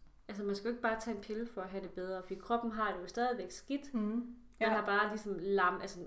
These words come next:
Speaker 1: jeg ved ikke, hvordan den kemiske proces er det, men man har sådan lidt lammet smerten på en eller anden måde,
Speaker 2: Ja.
Speaker 1: så man ikke, øh, bedøvet smerten og sådan.
Speaker 2: Ja.
Speaker 1: Og det er jo det samme, man skal tænke lige nu. Jeg skal ikke bare tage en pille for at kunne komme igennem dagen.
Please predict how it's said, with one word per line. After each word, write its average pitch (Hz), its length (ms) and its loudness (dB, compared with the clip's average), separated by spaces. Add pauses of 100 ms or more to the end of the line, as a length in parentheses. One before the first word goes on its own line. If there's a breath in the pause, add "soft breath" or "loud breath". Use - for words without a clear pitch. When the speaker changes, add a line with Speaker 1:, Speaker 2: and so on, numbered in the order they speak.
Speaker 1:
jeg 196 160 0
ved 202 60 4
ikke, 196 180 4
hvordan 180 220 -2
den 185 200 -6
kemiske 185 320 -6
proces - 380 -6
er 175 140 0
det, - 120 -8
men 196 100 -4
man 208 80 0
har 220 80 0
sådan 226 180 0
lidt 208 140 -2
lammet 196 340 4
smerten 180 460 -4
på 185 100 -10
en - 100 -8
eller 165 180 -6
anden 175 140 -4
måde, 175 120 0
Speaker 2:
Ja. 196 180 4
Speaker 1:
så - 180 -6
man 185 140 -4
ikke, 185 300 -8
øh, 196 120 -10
bedøvet 214 460 2
smerten 170 480 -4
og - 60 -8
sådan. 233 160 6
Speaker 2:
Ja. 233 60 -4 (380 soft breath)
Speaker 1:
Og 262 60 -2
det 285 120 6
er 285 40 8
jo 269 100 4
det 277 100 0
samme, 269 200 2
man 269 80 4
skal 262 140 -6
tænke 247 300 -2
lige 214 140 0
nu. 196 120 2 (580 loud breath)
Jeg 277 80 -2
skal 311 120 -2
ikke 294 100 -2
bare 233 160 4
tage 233 160 0
en 202 80 -6
pille 214 260 -2
for 226 120 -2
at - 140 -2
kunne 196 100 -10
komme 196 220 -4
igennem 185 280 -2
dagen. 180 300 -6